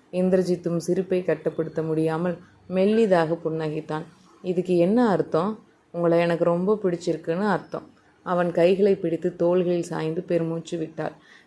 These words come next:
"இந்த கார் எனக்கு ரொம்ப பிடிச்சிருக்கு. கார் வாங்கினதை என்கிட்ட சொல்றதுக்கு தான் ஃபோன் பண்ணீங்களா?" "ஆமா, அப்படியே உன்னை கோயிலுக்கு அழைச்சிட்டு வரலாமுன்னு தான்." "நிஜமாவா?" "ஆமா."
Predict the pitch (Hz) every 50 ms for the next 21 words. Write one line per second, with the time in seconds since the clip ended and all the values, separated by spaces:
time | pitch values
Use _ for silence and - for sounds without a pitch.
0 | _ - 175 170 175 165 - 180 170 180 196 208 202 185 170 160 156 170 160 156
1 | 156 160 175 202 196 - 170 160 156 156 - 156 151 - - - - - - -
2 | - 175 170 180 185 190 185 185 175 175 175 170 165 165 165 170 165 165 170 160
3 | 156 170 170 170 190 190 - 175 165 170 170 175 175 175 175 180 175 185 202 208
4 | 185 - 175 170 165 165 160 - 160 156 156 156 156 156 151 151 156 160 175 220
5 | 247 - - _ _ _ _ _ _ _ _ _ - 170 170 175 175 175 175 175
6 | 170 170 175 175 165 - 180 175 180 190 196 185 170 170 170 160 - 175 175 185
7 | 190 190 180 185 185 165 165 160 - 160 - 170 165 160 160 160 160 160 160 160
8 | 160 156 160 160 165 165 - - _ _ _ _ _ - 175 170 170 165 208 220
9 | 226 220 196 170 156 151 151 147 151 - - - - - - - 165 160 160 165
10 | 170 170 175 175 175 170 160